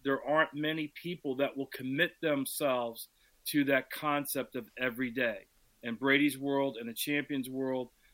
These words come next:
uh, you know, in Magic's world, uh, any of those guys that have done it,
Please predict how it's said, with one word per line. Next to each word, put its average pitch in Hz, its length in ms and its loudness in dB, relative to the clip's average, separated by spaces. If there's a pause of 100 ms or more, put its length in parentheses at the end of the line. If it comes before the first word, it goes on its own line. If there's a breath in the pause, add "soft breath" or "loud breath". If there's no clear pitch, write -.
(160)
uh, 117 280 2 (100)
you 127 100 -2
know, 123 220 -2
in 120 180 -4
Magic's 135 540 6
world, 127 380 -2 (340)
uh, 120 180 2 (100)
any 160 160 0
of 196 60 0
those 170 240 2
guys 147 300 4
that 127 80 -6
have 110 100 -12
done 139 180 2
it, 120 120 -6